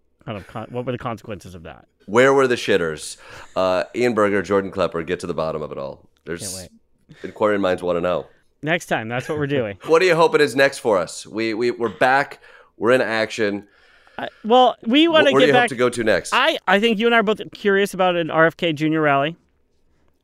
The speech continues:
Speaker 2: Mm-hmm.
Speaker 1: I don't know if they're rallies, events, an R F K, R F K Junior event. I think we're curious about that,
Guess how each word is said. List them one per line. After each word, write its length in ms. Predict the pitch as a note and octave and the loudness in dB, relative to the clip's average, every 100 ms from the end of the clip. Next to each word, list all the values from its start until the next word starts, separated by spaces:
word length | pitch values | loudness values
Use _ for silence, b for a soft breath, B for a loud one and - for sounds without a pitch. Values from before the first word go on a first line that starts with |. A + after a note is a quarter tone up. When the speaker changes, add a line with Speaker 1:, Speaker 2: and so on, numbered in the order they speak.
| _ | _
Speaker 2:
Mm-hmm. 200 | E2+ G2+ D#3+ | -12 -4 2
Speaker 1:
I 60 | |
don't 80 | F#3 | 2
know 60 | F#3 | 2
if 60 | |
they're 120 | F3 | 2
rallies, 840 | D3 C#3+ D3 F3 F#3+ G#3 - - - | 2 2 4 2 0 -4 -8 -20 -4
events, 440 | D#3 C#3+ E3 G3 D#3+ | -2 2 2 0 -2
an 80 | E3 | 0
R 120 | F3 | 0
F 80 | F3+ | -2
K, 140 | F3 - | -8 0
R 120 | F3 | 0
F 100 | F3+ | 0
K 140 | F#3+ | -2
Junior 260 | D#3+ F3 D#3 | -2 0 0
event. 540 | A2+ C3+ G3+ - - _ _ _ _ _ D#3+ | 0 -2 -4 -10 -20 _ _ _ _ _ -4
I 40 | |
think 100 | E3 | -2
we're 100 | D#3 | -4
curious 380 | - D#3+ E3 E3 | -6 -4 -4 -2
about 260 | D#3 D#3 D3 | -4 -4 -4
that, 300 | C3+ E3+ | -4 -6